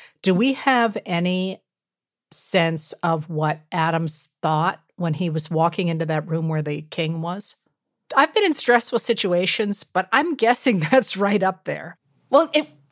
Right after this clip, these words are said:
Speaker 2: certainly was. John Adams as a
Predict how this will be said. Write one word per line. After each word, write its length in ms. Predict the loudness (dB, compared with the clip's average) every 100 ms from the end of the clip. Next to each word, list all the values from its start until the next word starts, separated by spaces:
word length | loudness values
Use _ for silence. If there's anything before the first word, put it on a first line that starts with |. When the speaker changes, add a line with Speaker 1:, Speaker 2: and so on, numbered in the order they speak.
| -16
Speaker 2:
certainly 640 | -4 -4 -2 -2 -4 -8 -4
was. 500 | 0 0 -2 -10 -14 -16 -20 _ 0
John 240 | 2 4
Adams 340 | 4 2 0
as 120 | 0 0
a 240 | 0 -2